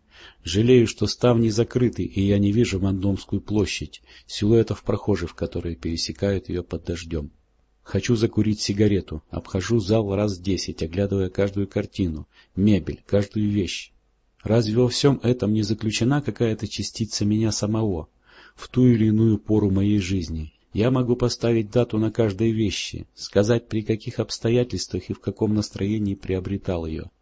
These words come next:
Как они будут делить всё это? Перед ними возникнут сложные задачи. А как моя парижская семья примет моих американских наследников?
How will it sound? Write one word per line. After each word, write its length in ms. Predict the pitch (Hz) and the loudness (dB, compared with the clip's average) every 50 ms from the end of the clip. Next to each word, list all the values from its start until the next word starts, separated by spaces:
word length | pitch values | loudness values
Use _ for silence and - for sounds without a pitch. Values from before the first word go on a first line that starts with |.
| _ _ _ _ _ _ _ _ _ _ _ _ _ | _ _ _ _ _ _ _ _ _ _ _ _ _
Как 260 | - - 101 101 - | -2 -2 -2 0 0
они 160 | 101 98 104 98 | 0 0 0 0
будут 360 | 87 95 95 87 85 80 82 | 0 -2 -4 -2 -4 -6 -6
делить 300 | - 87 82 82 82 - | -6 -6 -4 -4 -6 -6
всё 260 | - - - 82 80 | -8 -6 -6 -4 -4
это? 320 | 78 76 - - - - _ _ _ - | -4 -6 -8 -10 -14 -16 _ _ _ -8
Перед 260 | 85 82 92 90 85 | -6 -4 -4 -2 -2
ними 220 | 98 98 98 95 | 0 0 2 2
возникнут 580 | 92 92 95 90 - 104 104 - - 98 90 - | 2 0 0 0 0 -2 -2 -2 -2 -6 -6 -6
сложные 500 | - - 98 120 123 104 104 104 104 98 | -6 -2 2 2 2 2 2 0 0 0
задачи. 560 | - 101 98 101 107 98 - - - - - _ _ _ _ _ _ _ _ _ - - _ _ _ | 0 -2 -2 -2 -2 -2 -4 -6 -12 -12 -18 _ _ _ _ _ _ _ _ _ -20 -20 _ _ _
А 120 | - 85 92 | -6 -6 -4
как 240 | - 110 107 104 - | 0 0 -2 0 0
моя 240 | 98 95 95 95 | -2 0 0 0
парижская 560 | - - 90 90 104 110 - - - - 90 90 | 0 -2 -2 -2 -2 -4 -4 -6 -4 -4 -4 -4
семья 420 | - - - 92 92 98 104 92 | -4 -4 -4 -4 -2 -2 -2 -4
примет 460 | - - 101 107 104 92 87 82 - | -4 -4 -4 -2 -2 -2 -2 -6 -6
моих 320 | 82 85 85 87 85 - - | -6 -6 -6 -6 -8 -6 -6
американских 760 | 82 80 80 78 76 - - 90 90 - - - 78 - - | -6 -6 -6 -8 -8 -6 -6 -6 -6 -6 -12 -14 -14 -10 -10
наследников? 760 | 82 - - - 85 87 71 - 69 - - - 69 - | -8 -8 -8 -6 -6 -8 -8 -8 -14 -16 -14 -18 -20 -20